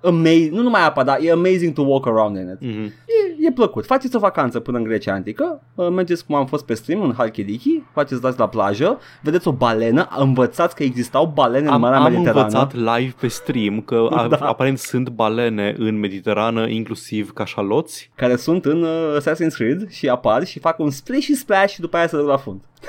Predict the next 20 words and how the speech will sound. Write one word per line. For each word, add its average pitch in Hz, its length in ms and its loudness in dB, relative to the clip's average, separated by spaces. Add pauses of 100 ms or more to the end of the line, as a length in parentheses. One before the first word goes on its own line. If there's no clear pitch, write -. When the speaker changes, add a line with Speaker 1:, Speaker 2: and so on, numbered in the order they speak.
(120)
Speaker 1:
<laughs> 247 340 2
Și 240 60 0
sunt 196 260 -6
drăguți. 135 440 -2 (320)
Sunt 170 240 2
imensi. 156 680 2
Și - 160 -2
da, 190 460 4
tă-, 170 140 6 (100)
trei 185 280 6 (120)
riemele 180 800 4
sunt 165 280 -2
bărci 147 320 2
imense. 131 680 2 (100)
Speaker 2:
Am 120 100 0
Speaker 1:
Și, 120 180 0
Speaker 2:
învățat 147 300 6
Speaker 1:
uh, 143 60 6
Speaker 2:
și 139 80 6
asta. 107 320 -2